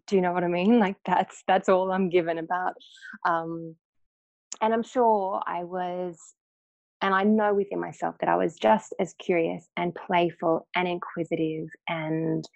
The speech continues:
um, as, as, as all children are, as, as we all come in, um, to this life as, I think, if we're given the space to be those things. Um, but, you know, I grew up in North Queensland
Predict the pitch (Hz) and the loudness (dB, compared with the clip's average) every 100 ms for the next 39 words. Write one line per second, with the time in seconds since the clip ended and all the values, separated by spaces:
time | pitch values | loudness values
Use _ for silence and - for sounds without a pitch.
0 | - - - - - _ - 180 165 156 | -16 -14 -14 -16 -20 _ -2 0 0 -4
1 | 165 165 160 - - 175 - - 185 - | -4 -4 -6 -4 0 0 -2 -2 -2 -2
2 | _ 175 208 220 - 165 160 147 - 147 | _ 2 4 4 2 -2 -2 -8 -6 -4
3 | 165 160 175 165 175 175 170 175 170 170 | -4 -2 -2 0 0 0 -4 -6 -4 -2
4 | 175 175 165 _ - - _ - 156 160 | -2 -2 -8 _ -20 -20 _ -6 -6 -4
5 | 160 160 160 160 - 156 147 143 - _ | -8 -6 -6 -6 -6 -4 -4 -6 -14 _
6 | - 160 170 160 - - - 175 151 - | -6 -2 -2 -2 -6 -8 -2 -2 -2 -6
7 | _ 180 165 - 151 170 156 151 - - | _ -4 -4 -6 -6 -4 -4 -6 -12 -8
8 | 160 165 - - 165 156 151 160 160 165 | -4 -4 -8 -12 -4 -2 0 -2 -6 -10
9 | 156 160 - - 165 156 156 170 - _ | -8 -10 -10 -6 -2 -2 -4 -8 -16 _
10 | _ - 214 - 208 220 _ _ _ _ | _ -14 -6 -2 0 -2 _ _ _ _
11 | - 208 311 302 156 170 214 - 202 - | -4 2 2 2 -4 -10 -10 -2 -2 0
12 | 208 233 - 170 180 - - 185 165 160 | 4 4 4 -2 -4 -6 -8 -4 -4 -4
13 | 160 170 185 190 202 - 190 175 165 165 | -6 -6 -2 -2 -4 -2 0 0 -2 -4
14 | 170 175 | -4 -6